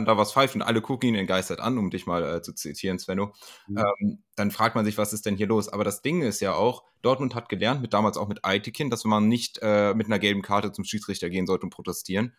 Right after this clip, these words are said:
Speaker 1: Und, äh, Adeyemi war in dem Moment schon auf einer gelben Karte. Natürlich protestiert er dann nicht.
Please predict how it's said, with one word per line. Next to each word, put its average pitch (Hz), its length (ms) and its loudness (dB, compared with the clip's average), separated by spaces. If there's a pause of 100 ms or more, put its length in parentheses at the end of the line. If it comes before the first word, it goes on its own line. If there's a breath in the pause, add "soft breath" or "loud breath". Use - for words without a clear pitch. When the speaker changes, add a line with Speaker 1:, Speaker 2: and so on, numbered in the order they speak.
(120)
Speaker 1:
Und, 104 320 0
äh, 95 140 0
Adeyemi 98 420 2
war 139 160 10
in 117 60 6
dem 90 100 2
Moment 82 260 -2
schon 80 120 -6
auf 78 140 -8
einer 82 100 -8
gelben 80 260 -4
Karte. 92 420 -4 (140)
Natürlich 202 380 2
protestiert 82 500 -8
er 76 60 -8
dann 71 180 -6
nicht. - 240 -12